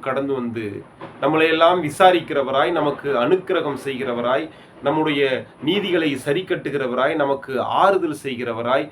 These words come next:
நம்மளுடைய களஞ்சியங்களை நிரப்புகிறவராய், நமக்கு பலன் தருகிறவராய், நம்மளை எல்லாவற்றிலும் ஆசீர்வதிக்கிறவராய்,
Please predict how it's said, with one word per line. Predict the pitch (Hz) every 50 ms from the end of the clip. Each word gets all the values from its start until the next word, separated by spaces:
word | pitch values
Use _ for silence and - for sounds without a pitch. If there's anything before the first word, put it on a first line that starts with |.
| - - - - -
நம்மளுடைய | 127 139 151 151 147 143 147 139 135
களஞ்சியங்களை | 135 139 143 170 185 202 160 180 185 170 151 156 151 139
நிரப்புகிறவராய், | 131 131 147 160 - 156 151 139 147 135 123 123 120 131 147 160
நமக்கு | 160 139 139 139 131 - - 127 120 101 92
பலன் | 117 127 151 180 185 185 185
தருகிறவராய், | 160 143 139 120 123 120 117 117 113 117 127 135 139
நம்மளை | 131 120 120 117 110 104
எல்லாவற்றிலும் | 101 107 117 139 151 160 165 160 147 - - - 135 127 120 117 104 85 - - -
ஆசீர்வதிக்கிறவராய், | 101 135 175 180 - - 180 143 131 123 120 117 113 - 107 107 104 110 110 104 107 117 123